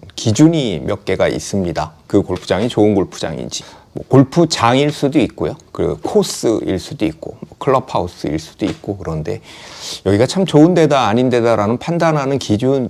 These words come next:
중에요. 저는 그냥 그 첫 번째가 매트입니다. 매트. 티샷 할 때 그 아래에 깔려있는 그 매트인데요. 명문 골프장, 그러니까 탑 클래스의 골프장에는요, 매트가 없습니다.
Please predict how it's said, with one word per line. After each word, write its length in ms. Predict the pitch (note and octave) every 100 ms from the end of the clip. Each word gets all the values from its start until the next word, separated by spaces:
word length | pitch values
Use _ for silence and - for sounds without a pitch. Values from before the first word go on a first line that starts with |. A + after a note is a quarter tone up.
| - _
중에요. 460 | - D3+ D3 E2+ F#2
저는 240 | - C3
그냥 220 | C3 A2+
그 180 | B2+ G#2
첫 220 | F#2+ D#3
번째가 340 | F#3 E3 G#2 G2
매트입니다. 800 | G#2 B2 - - F#3 A#2 D#2+ C#2+
매트. 500 | D3+ D#3 - - D3 - - - - -
티샷 520 | - F3+ D#3+ D3 A#2 - _ -
할 160 | G2 - -
때 140 | B2+
그 180 | - -
아래에 500 | - F#2 F#2 F#2+ G2+ -
깔려있는 540 | C3+ C#3+ D3+ B2 G#2
그 100 | G2
매트인데요. 1200 | E2 D#2+ E2 - E2 C2+ C2 - E2+ E2+ D#2+ - - - - - - - - -
명문 480 | G2+ A#2+ F#3+ A#3+ G3+
골프장, 600 | E3 - A2 G2 C#2+ C#2 - - _ _
그러니까 360 | - G2 F#2 G#2
탑 380 | - - A#3+ -
클래스의 760 | A#3 G#3 G3+ - E3 D#3 C#3+
골프장에는요, 880 | - G#2 - - A2+ F2+ D#2+ A#2+ F#2
매트가 640 | D2+ G2+ - - C3+ C#3 G#2
없습니다. 800 | - G2 - C3 G2+ E2 -